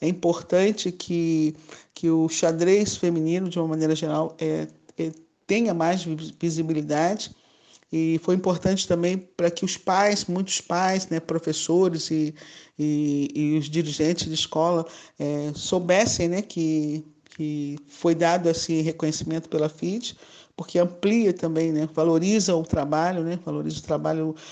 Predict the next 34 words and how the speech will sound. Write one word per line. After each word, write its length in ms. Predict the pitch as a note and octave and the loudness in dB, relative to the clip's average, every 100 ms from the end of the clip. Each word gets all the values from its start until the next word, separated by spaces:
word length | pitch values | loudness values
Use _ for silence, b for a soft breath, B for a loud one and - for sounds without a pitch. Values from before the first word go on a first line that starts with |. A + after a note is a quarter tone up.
| B | B
não 120 | F#3+ C4 | -2 0
só 240 | - B3 | 2 2
meu, 280 | G#3 F#3+ F3 | 4 2 2
né, 160 | E3 F3 | -2 -6
a 40 | D#3+ | -10
gente 100 | D#3 | -8
sabe 320 | - E3 F3 | -2 0 -2
que 400 | F3 - F3+ E3+ B B B B | -4 -6 -4 -4 B B B B
esse, 720 | D#3 E3+ - E3+ D#3+ D#3+ D#3 - | -2 -2 -2 -4 -4 -4 -6 -6
essa 240 | D3+ - | -4 -4
conquista 520 | - E3+ D#3 F#3+ - G3+ | -2 -4 -4 -4 -2 -2
não 160 | F#3+ | 0
é 160 | F#3+ G3+ - | 0 -2 -4
apenas 520 | D3+ - E3 D#3+ D#3 | -8 -4 -2 0 -2
minha, 280 | D3+ D3+ C#3+ | -4 -4 -4
né, 160 | D#3 E3+ - | -4 -8 -10
é 100 | C#3 | -12
fruto 420 | - D#3 F3+ - | -6 -2 -2 -2
de 160 | F3+ F#3+ | -6 -4
um, 460 | F#3+ F#3+ F3 E3 - B B B | -4 -4 -4 -8 -10 B B B
de 80 | - | -2
uma 160 | F#3 F#3 | 0 0
grande 320 | F3 G3+ A3+ | 0 0 0
equipe 360 | A#3 - G3 - | -4 -6 -8 -4
que 140 | G#3+ | -4
trabalhou 460 | - G3+ G3 F#3+ F#3+ | 2 4 4 4 4
ao 40 | |
longo 280 | F#3 F3 F#3 | 2 0 0
desses 360 | F3+ F#3 G3 | -2 -4 -4
anos 300 | F3+ F3+ E3+ | -2 -2 -6
comigo 600 | - F3 E3+ F3+ G3+ F#3 E3 | -8 -6 -4 -4 -2 -2 -2
e, 260 | E3 E3 - | -2 -6 -8
e 80 | F#3+ | -6
também 680 | G3 F3+ E3+ F3+ E3 D#3 | -4 -2 -2 -2 -4 -4